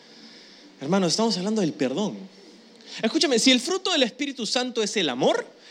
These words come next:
el fruto del amor es el perdón. Es el perdón.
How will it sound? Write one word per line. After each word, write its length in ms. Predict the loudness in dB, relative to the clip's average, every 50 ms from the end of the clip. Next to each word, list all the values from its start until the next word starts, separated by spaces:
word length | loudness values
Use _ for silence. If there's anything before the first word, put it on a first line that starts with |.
| -20 -10 -6
el 120 | -4 -4 -2
fruto 360 | -2 -2 -2 0 0 2 2
del 100 | 2 2
amor 240 | 2 2 2 0 0
es 120 | -2 -2
el 80 | -4 -4
perdón. 340 | -4 -2 -2 -4 -4 -6 -10 -16 -20 -20 -20 -20 -20 -20 -20 -20 -20 -20 -20 -20 -20 -20 -20 -20 -20 -20 -20 -20 -20 -20 -20 -20 -20 -20 -20 -20 _ -16 -12
Es 100 | -10 -8
el 60 | -6
perdón. 320 | -6 -6 -6 -6 -6 -10